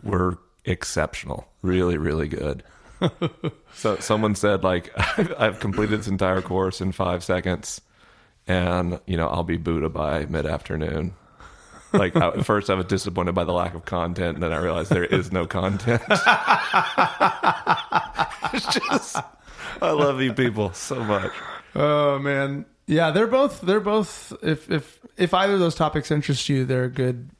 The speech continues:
Speaker 2: dive into it, pretty deep dive. Like the Enneagram ones, we don't even bother trying to explain the, the types from a surface level 'cause we already did that in the podcast. So we, like, dive deeper.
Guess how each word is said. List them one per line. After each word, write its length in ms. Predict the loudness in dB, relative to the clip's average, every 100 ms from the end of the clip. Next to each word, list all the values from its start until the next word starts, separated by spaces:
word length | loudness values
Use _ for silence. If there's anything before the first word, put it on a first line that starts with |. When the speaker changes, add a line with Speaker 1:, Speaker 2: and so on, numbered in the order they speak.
| _ -4
Speaker 2:
dive 680 | -2 0 -2 -4 -8 -10 -4
into 420 | 0 2 0 -2
it, 160 | -6 -2
pretty 200 | -2 -2
deep 320 | -2 -4 -6
dive. 360 | -6 -4 -4 -2
Like 180 | -2 2
the 100 | 2
Enneagram 460 | 4 4 4 4
ones, 400 | 2 2 0 -2 -8 -20 -20 -20 -20 -20 -2
we 120 | 0
don't 360 | 2 4 4 2
even 720 | 2 2 2 2 2 0 -4 -8 _ _ _ _ _ -2
bother 480 | 0 2 2 2 0
trying 320 | 0 0 0
to 80 | -2
explain 500 | -4 -2 0 0 0
the, 220 | -2 -6 _ _ -8
the 60 | -8
types 460 | -4 -4 -2 -6
from 220 | -2 0
a 40 | 0
surface 360 | 0 -2 -2
level 220 | 0 0 -2
'cause 140 | 0
we 60 | 0
already 180 | -2
did 180 | -2 -2
that 160 | -2 -4
in 60 |
the 60 | -6
podcast. 600 | -4 -4 0 0 0 -4 -14 -20 -20 -20 -20 -18
So 120 | 0
we, 80 | 2
like, 240 | 2 0 0
dive 360 | 0 0 0
deeper. 460 | -2 0 2 0